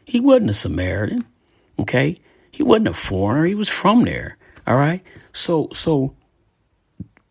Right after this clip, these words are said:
y-, you see how he didn't even, he didn't even address that. Do y'all get the point I'm trying to make?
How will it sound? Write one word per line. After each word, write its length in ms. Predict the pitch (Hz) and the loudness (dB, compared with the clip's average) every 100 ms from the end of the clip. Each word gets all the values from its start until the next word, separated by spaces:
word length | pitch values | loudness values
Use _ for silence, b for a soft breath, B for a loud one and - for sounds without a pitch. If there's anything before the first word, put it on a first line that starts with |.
| - | -12
y-, 80 | - | -8
you 80 | 139 | -2
see 240 | 139 196 180 | 0 0 0
how 140 | 165 | 0
he 180 | 151 170 | 2 2
didn't 220 | 156 156 | 4 4
even, 420 | 151 131 110 107 _ _ _ _ _ | 2 2 -2 -6 _ _ _ _ _
he 160 | - | -4
didn't 200 | 202 185 | 0 2
even 200 | 160 139 | 2 0
address 440 | 110 90 113 131 - | -2 -2 -2 -2 -4
that. 260 | - - - _ _ _ _ _ _ _ _ _ _ _ _ _ _ _ | -10 -14 -18 _ _ _ _ _ _ _ _ _ _ _ _ _ _ _
Do 80 | 117 | -2
y'all 200 | 131 143 | 2 4
get 180 | 143 151 | 4 0
the 60 | - | 0
point 280 | - 160 | 2 4
I'm 80 | 151 | 2
trying 240 | 147 165 156 | 2 2 2
to 80 | |
make? 280 | 151 170 - | 2 0 -2